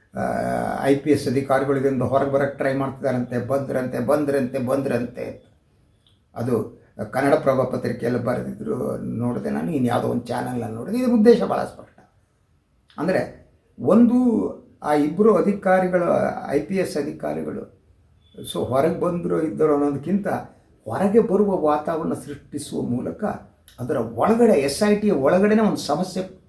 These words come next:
ಉಂಟು ಮಾಡಬೇಕು ಅನ್ನೋದು ಈ ಮಾಧ್ಯಮಗಳ ಉದ್ದೇಶ ಅಂತ ನನಗೆ ಅನ್ಸುತ್ತೆ. So that, ಆ, ಕನ್ನಡಪ್ರಭದಲ್ಲಿ ಫಸ್ಟ್ ಇದು ಬಂದಿದ್ದು ಅದೇ. ಅಟ್ಲೀಸ್ಟ್ ಎಸ್ ಐ ಟಿ ಸರಿಯಾಗಿ ಕೆಲಸ ಮಾಡಕ್ಕೆ ಕೊಡಬಾರ್ದು. ಅವರಿಬ್ಬರು ಹೊರಗಡೆ ಬಂದರು, ಹೊರಗಡೆ ಬಂದರು, ಹೊರಗಡೆ ಬಂದರು, ಯಾವುದೋ ಕಾರಣಕ್ಕೆ ಬರ್ಬೋದು ಬಿಡ್ಬೋದು,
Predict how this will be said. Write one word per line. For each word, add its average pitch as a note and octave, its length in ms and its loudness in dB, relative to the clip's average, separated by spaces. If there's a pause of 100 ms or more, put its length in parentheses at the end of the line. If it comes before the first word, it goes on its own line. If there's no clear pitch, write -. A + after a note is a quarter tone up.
ಉಂಟು G3+ 280 4
ಮಾಡಬೇಕು D#3 440 2
ಅನ್ನೋದು F3+ 460 -6 (460)
ಈ G#3 140 6
ಮಾಧ್ಯಮಗಳ D3 600 0
ಉದ್ದೇಶ C3+ 500 0
ಅಂತ B2 160 -6
ನನಗೆ B2 280 -10
ಅನ್ಸುತ್ತೆ. - 480 -20 (800)
So C#3 160 -2
that, B2+ 240 -4
ಆ, - 180 -10
ಕನ್ನಡಪ್ರಭದಲ್ಲಿ F3+ 640 0
ಫಸ್ಟ್ F#3 300 -4
ಇದು F3 120 -6
ಬಂದಿದ್ದು F3+ 340 0
ಅದೇ. C#3+ 280 2 (1000)
ಅಟ್ಲೀಸ್ಟ್ A#3 360 2
ಎಸ್ E3 240 0
ಐ A#3 120 6
ಟಿ A#3+ 160 2
ಸರಿಯಾಗಿ F#3+ 320 0
ಕೆಲಸ - 200 -8
ಮಾಡಕ್ಕೆ - 300 -8
ಕೊಡಬಾರ್ದು. G#2 480 -12 (360)
ಅವರಿಬ್ಬರು G3+ 400 4
ಹೊರಗಡೆ F3 380 2
ಬಂದರು, - 240 -4
ಹೊರಗಡೆ G#3 460 -2
ಬಂದರು, - 240 -6
ಹೊರಗಡೆ F#3+ 320 -2
ಬಂದರು, - 300 -6
ಯಾವುದೋ C#3+ 400 4
ಕಾರಣಕ್ಕೆ E3+ 360 0
ಬರ್ಬೋದು C#3+ 340 0
ಬಿಡ್ಬೋದು, G#2+ 600 -12